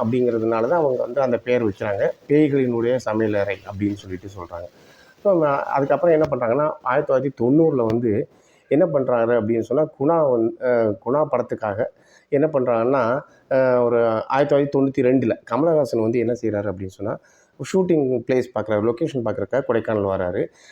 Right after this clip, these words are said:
அதாவது யாருமே இல்லாத ஒரு தனிப்பட்ட ஒரு ஏரியா தேவை அப்படிங்கிறதுக்காக என்ன பண்றாருன்னா, நடந்தே போய் ஒவ்வொரு இடமா பார்க்குறாரு. அப்போ தான் இந்த குகையை பற்றி கேள்விப்பட்டு என்ன பண்றாரு அப்படின்னு சொன்னா, அப்ப அந்த இதுல வந்து படத்தை, படக்காட்சிகள் வச்சுக்கலாம் அப்படின்னு சொல்லிட்டு அதை, அதை தீர்மானிக்கிறாரு. அப்படி தான் என்ன அப்படின்னா,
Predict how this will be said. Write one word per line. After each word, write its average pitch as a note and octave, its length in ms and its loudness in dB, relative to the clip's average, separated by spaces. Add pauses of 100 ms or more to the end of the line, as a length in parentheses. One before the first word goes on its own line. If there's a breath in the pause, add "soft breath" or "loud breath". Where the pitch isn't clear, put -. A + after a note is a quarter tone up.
(120)
அதாவது D3+ 320 2
யாருமே E3+ 440 2
இல்லாத D3 260 2
ஒரு D#3 120 2
தனிப்பட்ட C#3 480 -2
ஒரு A#2+ 220 2
ஏரியா B2 240 0
தேவை B2 380 2
அப்படிங்கிறதுக்காக A2 680 0
என்ன A#2 200 0
பண்றாருன்னா, G#2 420 -4
நடந்தே B2+ 440 0
போய் B2 160 -2
ஒவ்வொரு A2+ 320 0
இடமா G#2+ 320 -2
பார்க்குறாரு. F#2+ 380 -8 (480 loud breath)
அப்போ D3+ 220 0
தான் E3 120 4
இந்த E3 120 0
குகையை C#3+ 400 0
பற்றி A#2 200 -6
கேள்விப்பட்டு A#2+ 540 -2
என்ன A2 200 -2
பண்றாரு G2 320 -4
அப்படின்னு F#2+ 200 -6
சொன்னா, A2 260 -10 (340 soft breath)
அப்ப - 220 -4
அந்த C3 180 4
இதுல D3 300 4
வந்து B2 220 2
படத்தை, A#2+ 340 0 (280)
படக்காட்சிகள் A#2+ 560 -2
வச்சுக்கலாம் G2+ 460 -6
அப்படின்னு F#2+ 200 -10
சொல்லிட்டு G2 280 -6
அதை, D3+ 140 2 (440 loud breath)
அதை B2 160 0
தீர்மானிக்கிறாரு. A#2 720 0
அப்படி A#2+ 340 -2
தான் E3 140 2
என்ன B2 420 2
அப்படின்னா, G2+ 340 -2